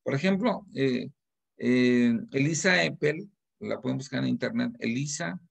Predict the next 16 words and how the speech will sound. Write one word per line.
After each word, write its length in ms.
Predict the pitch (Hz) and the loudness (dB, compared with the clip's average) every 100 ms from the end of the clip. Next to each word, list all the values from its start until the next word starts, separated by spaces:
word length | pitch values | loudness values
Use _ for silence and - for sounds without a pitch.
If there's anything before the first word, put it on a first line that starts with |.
| - | -8
con 140 | 113 | -4
doble 300 | 117 123 123 | -2 0 0
L, 240 | 123 131 - | -2 -4 -4
Eppel, 500 | 123 123 147 165 190 _ _ _ _ _ _ _ | -4 -2 -2 -4 -10 _ _ _ _ _ _ _
con 120 | 101 | -6
doble 320 | 110 113 120 | -4 0 2
L 120 | 120 127 | 2 0
al 100 | 123 | -4
final 300 | 123 117 117 | -4 -4 -4
también. 380 | 120 123 180 - - _ _ _ _ _ _ | -2 -2 -4 -8 -18 _ _ _ _ _ _
Elisa 440 | - 139 160 202 185 | 0 0 2 2 2
Eppel 300 | 175 175 170 | 2 -2 -2
descubrió 800 | 160 - 135 131 143 143 143 - _ _ _ _ _ | -4 -4 -4 2 4 4 0 -6 _ _ _ _ _
que 160 | - 131 | 2 4
una 480 | 139 165 190 180 - | 6 4 2 2 -2
madre 640 | 131 143 147 143 120 113 | 0 4 4 4 2 -4